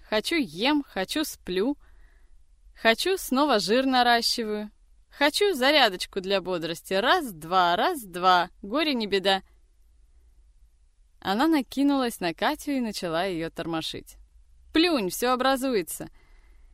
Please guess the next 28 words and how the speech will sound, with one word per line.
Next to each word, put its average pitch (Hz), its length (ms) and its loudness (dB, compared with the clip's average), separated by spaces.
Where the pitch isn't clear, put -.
И 208 120 -2
нечего 285 480 2
быть 247 200 -4
такой 247 300 -2
сосредоточенной 233 960 -2
на 196 160 -2
этом 233 240 -4
вопросе. 170 580 -4
Я 294 200 4
вот 285 180 0
тоже 262 280 2
зацикливалась. 170 880 -2
Ну, 302 160 2
ты 254 120 -4
помнишь 302 480 0
мою 175 260 -4
историю? 147 500 -6
Свяжешься 247 720 0
с 220 40 -4
женатиком, 208 720 -2
не 202 100 -4
развяжешься 220 720 0
вовек. 226 380 0
А 262 80 -2
сейчас 302 400 0
в - 120 -10
себя 240 280 2
пришла. 208 540 0